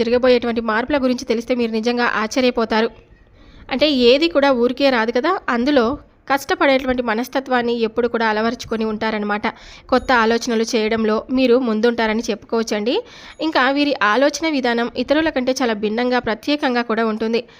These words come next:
అంటే వారి సృజనాత్మకత వారిని ఎప్పుడు కూడా ప్రత్యేకంగా నిలబెడుతుందండి. ఈ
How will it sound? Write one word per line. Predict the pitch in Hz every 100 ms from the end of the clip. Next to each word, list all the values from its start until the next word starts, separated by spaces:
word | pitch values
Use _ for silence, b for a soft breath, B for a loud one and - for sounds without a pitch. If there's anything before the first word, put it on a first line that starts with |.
| B B 294
అంటే | 320 330
వారి | 269 262
సృజనాత్మకత | 247 226 254 269 269 247 233 226 - 247
వారిని | 240 247 247 226
ఎప్పుడు | 226 269 269
కూడా | 233 233 233
ప్రత్యేకంగా | 226 285 294 262 247
నిలబెడుతుందండి. | 226 220 233 226 226 214 233 392 - B B
ఈ | -